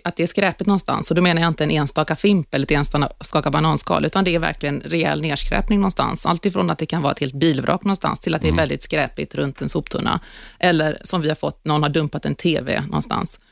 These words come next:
Speaker 1: Då tar man ett kort.
Speaker 2: Mm.
Speaker 1: Och då känner den här appen av var man är någonstans också.
Speaker 2: Mm.
Speaker 1: Och så skickar man, väljer man då, vad är det för sorts skräp?
Speaker 2: Mm.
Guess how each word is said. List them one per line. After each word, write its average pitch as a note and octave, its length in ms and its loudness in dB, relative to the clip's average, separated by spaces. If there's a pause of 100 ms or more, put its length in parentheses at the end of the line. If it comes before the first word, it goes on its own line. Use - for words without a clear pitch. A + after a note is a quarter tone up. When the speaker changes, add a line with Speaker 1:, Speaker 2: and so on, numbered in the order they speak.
(120)
Speaker 1:
Då - 60 2
tar B3 160 4
man G#3 140 2
ett - 140 -2
kort. - 420 -8 (540)
Speaker 2:
Mm. G#2 340 2
Speaker 1:
Och G3+ 160 2
då C4+ 220 4
känner A3 480 2
den A#3 140 2
här F#3 160 0
appen - 280 -6
av C#3 160 -2
var D3+ 100 0
man E3+ 140 4
är D3+ 140 2
någonstans G3+ 420 2
också. - 260 -8 (240)
Speaker 2:
Mm. F#2 280 4 (160)
Speaker 1:
Och G3+ 180 4
så B3+ 180 4
skickar C#4+ 300 -2
man, C4 100 2
väljer A#3+ 280 4
man A3+ 120 4
då, G3 80 2
vad F#3+ 120 2
är E3 140 2
det G#3+ 80 2
för - 100 -4
sorts - 260 -2
skräp? - 300 -2 (280)
Speaker 2:
Mm. F2+ 260 0